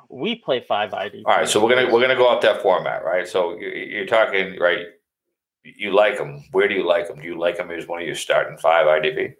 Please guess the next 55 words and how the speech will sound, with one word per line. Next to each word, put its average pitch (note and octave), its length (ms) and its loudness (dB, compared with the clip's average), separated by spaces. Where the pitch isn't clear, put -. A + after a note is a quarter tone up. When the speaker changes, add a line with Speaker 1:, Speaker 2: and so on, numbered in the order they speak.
Speaker 2:
Which F2+ 220 -4
one? C#2+ 200 0
Speaker 1:
Uh, F#2 300 -4
five. F#2 340 -2
Speaker 2:
All F#2+ 100 4
right, C#2 200 -2
all F2+ 80 2
right, - 280 0
all E2 60 4
right. D#2 160 2
Well, - 260 -2
uh, G#2+ 340 0
all E2 60 4
right. D#2 140 -2
You E2 100 -8
ju-, G#2+ 260 2
you G2+ 100 -2
jump - 240 0
past G2+ 280 0
the, F#2+ 260 -4
the F#2 100 0
conversation. F#2 720 -2
Let's G2+ 140 -2
go A#2 200 6
with, G#2+ 80 4
let's G#2+ 160 0
go A#2 160 4
with A2+ 120 2
the G#2+ 100 0
top G2 300 0
tier F2+ 240 -2
guy. D#2+ 260 0
Like, D2+ 180 -4
where, D#2+ 240 -6
where F2+ 160 -8
you E2 160 -8
going D#2+ 220 -4
in D2+ 60 -12
the D2+ 60 -14
top D2+ 280 -2
tier C#2 200 -8
group? C2+ 300 -16
Like, - 140 -4
if F2 200 -6
you're F2+ 80 -8
paying G#2+ 300 2
up G2 160 4
early E2+ 500 2
and - 80 -8
you E2 120 -10
want E2+ 300 2
a E2 40 -10
top F2 260 0
tier D#2+ 220 -2
guy, D2+ 400 2